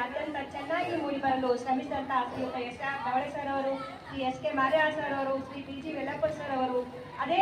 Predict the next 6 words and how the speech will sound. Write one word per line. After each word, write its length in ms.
ರೀತಿ 200
ಈ 20
ಒಂದು 180
ಕಾರ್ಯಕ್ರಮಕ್ಕೆ 640
ಸಹಕರಿಸಿದಂತ 640
ಎಲ್ಲ 180